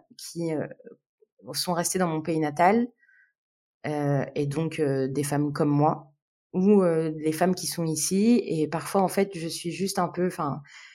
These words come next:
enfin, on peut se battre aussi pour les femmes du monde, mais c'est jamais le même combat et, euh, et du coup, c'est pas pareil. Et même moi, je sais même pas où me placer, en fait.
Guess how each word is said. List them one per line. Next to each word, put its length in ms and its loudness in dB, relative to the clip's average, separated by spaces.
enfin, 140 0
on 100 4
peut 120 4
se 100 2
battre 240 6
aussi 160 -2
pour 140 2
les 100 4
femmes 200 2
du 140 0
monde, 280 4
mais 140 0
c'est 340 -2
jamais 280 2
le 60 2
même 180 2
combat 520 2
et, 200 0
euh, 260 -4
et 120 -6
du 180 -12
coup, 160 -14
c'est 160 -6
pas 140 -4
pareil. 600 0
Et 140 -2
même 160 2
moi, 160 6
je 120 4
sais 160 -2
même 180 0
pas 100 4
où 60 4
me 160 2
placer, 340 0
en 80 -4
fait. 220 -10